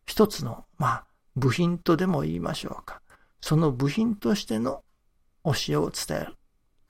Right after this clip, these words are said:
ということも必要とは思いますけれども。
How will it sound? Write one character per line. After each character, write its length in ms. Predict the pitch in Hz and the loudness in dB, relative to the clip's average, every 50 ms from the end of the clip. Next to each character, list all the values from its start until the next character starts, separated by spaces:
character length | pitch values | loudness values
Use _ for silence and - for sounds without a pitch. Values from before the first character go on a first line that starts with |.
| _ _ - | _ _ 4
と 160 | 175 180 175 | 6 8 8
い 100 | 175 196 | 8 6
う 100 | 202 208 | 4 2
こ 140 | - 208 208 | 2 0 0
と 120 | - 185 | 0 2
も 200 | 165 151 147 - - - _ _ _ _ _ _ _ _ _ _ _ _ _ _ _ _ _ _ _ _ _ _ _ _ _ _ _ _ _ _ _ _ - | 2 0 0 -2 -6 -12 _ _ _ _ _ _ _ _ _ _ _ _ _ _ _ _ _ _ _ _ _ _ _ _ _ _ _ _ _ _ _ _ -12
必 260 | - - - - 143 | -10 -6 -2 0 2
要 140 | 127 120 - | 2 2 0
と 120 | - 151 | 0 0
は 260 | 160 180 175 - - - _ - | 2 2 2 0 -4 -10 _ -2
思 260 | - 143 139 139 131 | 2 4 6 6 4
い 60 | 139 | 4
ま 140 | 151 151 143 | 2 0 -2
す 140 | - - - | -2 -4 -6
け 140 | - 180 - | -6 -8 -8
れ 100 | - - | -8 -10
ど 140 | - - - | -10 -12 -12
も。 140 | - - | -12 -14